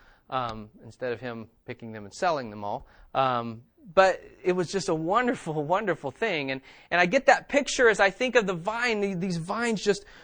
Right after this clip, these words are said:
went all down the fence i-, in, in his backyard, and, and, and these, you know, purple grapes and, and so good, delicious, right? Uh, why? Because the vine was healthy and the vine was good, and,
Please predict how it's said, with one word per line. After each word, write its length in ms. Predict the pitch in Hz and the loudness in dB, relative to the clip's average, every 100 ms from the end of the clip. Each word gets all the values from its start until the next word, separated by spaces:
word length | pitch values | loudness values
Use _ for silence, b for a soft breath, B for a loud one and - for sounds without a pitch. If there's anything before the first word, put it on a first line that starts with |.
| B | B
went 160 | - 214 | 0 2
all 320 | 180 220 226 | 2 4 4
down 380 | 202 214 214 214 | 2 2 2 2
the 60 | 185 | 0
fence 640 | - - 214 208 160 - | -2 -4 0 0 -2 -2
i-, 60 | 180 | 0
in, 300 | 156 127 165 | 0 0 -2
in 80 | 170 | -4
his 120 | 143 | -4
backyard, 720 | 170 175 180 185 185 175 156 | 0 0 0 2 4 6 4
and, 160 | 143 135 B B - | 0 -8 B B -4
and, 220 | 156 156 | -4 -4
and 180 | 151 156 | -6 -6
these, 160 | 147 - _ | -8 -12 _
you 120 | 170 | -8
know, 120 | 156 139 - | -6 -8 -8
purple 360 | - 196 175 | -6 -4 -4
grapes 540 | 151 151 151 151 - 143 | -2 0 0 -4 -10 -8
and, 300 | 131 123 - 131 | -8 -8 -12 -16
and 120 | 127 | -18
so 300 | - 156 170 | -16 -12 -12
good, 380 | 147 143 147 120 | -8 -6 -4 -6
delicious, 500 | 117 135 - 107 127 | -8 -8 -8 -10 0
right? 300 | 135 147 B B B - | 0 0 B B B 2
Uh, 240 | 151 143 | 2 2
why? 260 | 139 220 247 | 2 4 4
Because 260 | 220 233 | 4 0
the 80 | 185 | 0
vine 400 | 160 196 233 226 | -2 -2 -2 -4
was 140 | 180 | -4
healthy 480 | - - 185 185 214 | -6 -2 -2 -2 -4
and 80 | 196 | -2
the 60 | 151 | -2
vine 280 | 160 190 | -2 -2
was 200 | 180 147 | -6 -8
good, 500 | 143 - 185 190 196 | -10 -4 -2 0 0
and, 160 | 175 156 | 0 -4